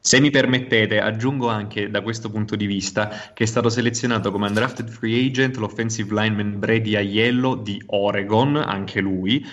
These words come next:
e un altro undrafted free agent selezionato è stato Neville Clark,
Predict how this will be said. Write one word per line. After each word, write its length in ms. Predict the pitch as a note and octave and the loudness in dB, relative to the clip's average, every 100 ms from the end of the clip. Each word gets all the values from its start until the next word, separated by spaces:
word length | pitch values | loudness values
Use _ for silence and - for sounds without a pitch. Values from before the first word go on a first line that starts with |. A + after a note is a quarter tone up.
| - - | -20 -8
e 320 | B2 B2 G#2+ A2+ | 0 2 2 0
un 140 | A2+ | -2
altro 440 | C#3 C#3 B2 A2 | -2 -2 2 2
undrafted 440 | G2+ G#2+ A#2+ A#2+ A#2 | 2 0 0 -2 -6
free 320 | - B2 B2+ | -4 0 0
agent 320 | B2 A#2+ A#2 | 0 -2 -2
selezionato 560 | A2 A2+ A2+ C#3 B2+ A#2+ | -2 0 0 2 2 2
è 40 | |
stato 200 | A2+ A2 G#2 | 2 0 2
Neville 360 | G#2 G#2+ G#2+ | 2 4 2
Clark, 580 | G#2+ A2 G#2 F#2+ - | 2 4 4 2 -4